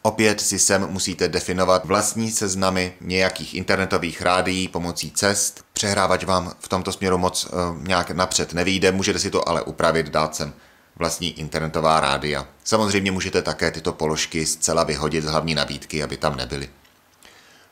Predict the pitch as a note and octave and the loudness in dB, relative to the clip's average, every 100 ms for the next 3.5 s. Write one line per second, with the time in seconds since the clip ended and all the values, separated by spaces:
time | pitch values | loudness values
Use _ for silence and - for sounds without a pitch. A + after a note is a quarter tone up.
0 | - A2 A2+ G#2+ G2+ F2+ - B1+ - _ | -4 0 2 4 4 4 0 -6 -12 _
1 | _ _ _ - - F2+ C#2 - - - | _ _ _ -18 -2 0 0 -4 -10 -10
2 | - - A2 B2 B2 C3 C3+ C3+ C3+ - | -8 2 4 4 2 2 4 2 -4 -20
3 | _ _ - F#2+ F#2+ | _ _ 0 0 0